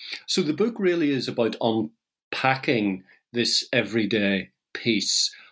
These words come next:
how people live in deeply divided societies. And in many ways, the book, on the origin of the book, was actually thinking about my own upbringing, and particularly how did my parents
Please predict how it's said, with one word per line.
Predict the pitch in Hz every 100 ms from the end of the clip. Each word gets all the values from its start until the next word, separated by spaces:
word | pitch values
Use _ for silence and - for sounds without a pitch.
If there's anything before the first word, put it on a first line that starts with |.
| -
how | 180 185
people | 180 147 139 135 127 117 - - - -
live | 127 127 127 113 98 - - _ -
in | 113 104
deeply | 110 - 110
divided | 101 101 95 98 -
societies. | - - 101 98 107 98 - - - -
And | 151 151
in | 156
many | 185 247
ways, | 208 185 170 139 - - _
the | - 131 120 - -
book, | 156 156 - - - _ _ - -
on | 117
the | -
origin | 131 147 202 202 175 135
of | -
the | 117
book, | 120 113 113
was | 123
actually | 160 143 - 131
thinking | - 147 139 151
about | 123 117 113
my | 117 117
own | 117 113 107 - _ 123
upbringing, | 120 - 127 110 95 95
and | 117
particularly | 151 139 185 185 196 156 135 131 - - _ _
how | 190
did | 214 208
my | 185 160
parents | - - 147 151 156 104 - - -